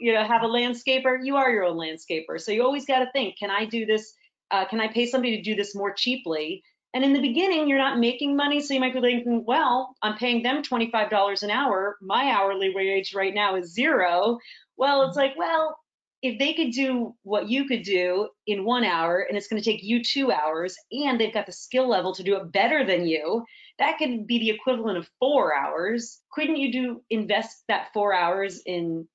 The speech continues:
learning more skills and learning your job? Because honestly, you can forget everything you learn in licensing school.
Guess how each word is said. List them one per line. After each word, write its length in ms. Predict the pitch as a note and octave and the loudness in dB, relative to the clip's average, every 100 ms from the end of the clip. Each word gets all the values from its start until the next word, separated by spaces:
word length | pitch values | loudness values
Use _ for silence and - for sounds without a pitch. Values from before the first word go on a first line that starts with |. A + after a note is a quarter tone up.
| E3+ | -6
learning 360 | F3 F#3+ F#3+ | -2 -2 -2
more 180 | F#3 F3+ | -2 -2
skills 760 | F3+ - E3 E3+ A3 A#3+ - - | -4 -2 0 0 -2 -6 -12 -6
and 440 | F3 E3 D#3 D#3 - | -2 0 -2 -4 -10
learning 360 | D#3+ D3+ F3+ G3 | -10 -4 0 2
your 160 | F#3+ F3 | 2 2
job? 540 | D#3 C#3+ D3 A3+ A3+ | 0 0 2 0 0
Because 440 | G3+ F3+ D#3+ - _ | -2 0 -2 -4 _
honestly, 760 | E3 G#3+ D4 - E3+ D#3+ D#3+ - _ | -2 0 -2 -2 0 0 -4 -14 _
you 100 | G3 | -6
can 160 | A#3+ C#4 | -4 -2
forget 220 | F#3 F3+ | 0 0
everything 360 | - G3+ A#3+ A3 | 0 0 0 0
you 120 | F#3 | 0
learn 160 | F3+ F3+ | 0 -2
in 80 | D#3+ | -2
licensing 480 | E3 - E3 D#3+ | -2 -4 -8 -10
school. 400 | D#3+ - - - | -12 -10 -8 -10